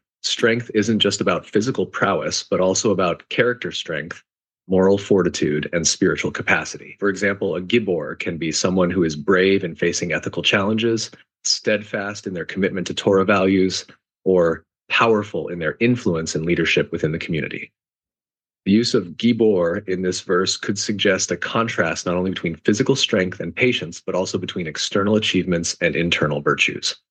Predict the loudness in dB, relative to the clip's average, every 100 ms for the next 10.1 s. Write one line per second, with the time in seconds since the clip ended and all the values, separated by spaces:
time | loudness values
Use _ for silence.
0 | _ _ _ _ _ _ _ _ _ _
1 | _ _ _ _ _ _ -2 0 2 0
2 | -2 -2 0 -2 -4 -6 -4 -4 -2 -2
3 | -4 -6 -10 -6 -4 -2 -2 2 4 4
4 | 2 2 0 -2 -2 0 0 -2 -12 -20
5 | _ -8 -2 0 2 2 2 0 0 2
6 | 2 0 -4 -4 -2 -2 -2 -2 -2 -2
7 | 0 2 2 4 4 2 -2 -4 -2 0
8 | 0 0 -2 -4 -6 -8 -4 -2 0 0
9 | 0 0 -2 -4 -6 -6 -4 -2 -2 -4
10 | -14